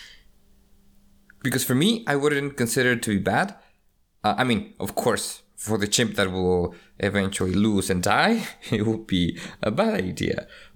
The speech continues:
But it's not their choice. It's not their choice to, like, there's no, there's nobody outside, like, a higher chimp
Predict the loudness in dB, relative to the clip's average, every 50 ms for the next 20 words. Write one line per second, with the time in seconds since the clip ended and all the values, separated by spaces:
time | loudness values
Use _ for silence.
0 | -4 0 2 2 4 4 2 0 -2 -6 -10 -12 -14 _ _ _ _ _ _ _
1 | _ -4 -2 -2 -2 -2 0 0 0 0 0 0 0 0 -2 -2 -6 -4 -2 -2
2 | -2 -2 -4 -6 -8 -8 -8 -10 -12 -14 -18 -20 _ _ _ -4 -2 -2 -2 0
3 | 0 0 0 0 0 -4 -4 -2 0 2 2 2 0 -2 -6 -2 0 0 2 2
4 | 2 2 2 2 0 0 -2 -4 -12 -16 -18 -18 _ _ _ _ _ _ _ _
5 | _ _ _ _ _ _ _ _ _ _ _ _ _ -20 -20 _ _ _ _ _
6 | _ _ _ _ 0 0 0 0 0 0 2 2 2 2 0 2 2 2 2 0
7 | 0 0 2 2 2 2 2 0 0 -2 -6 -6 -4 -2 0 0 0 -2 -4 -4
8 | -4 -2 0 0 0 0 -2 -8 -14 -16 _ _ _ _ _ _ -2 -2 -2 -2
9 | -2 0 0 2 2 4 4 4 4 2 0 0 -2 0 0 2 0 0 -2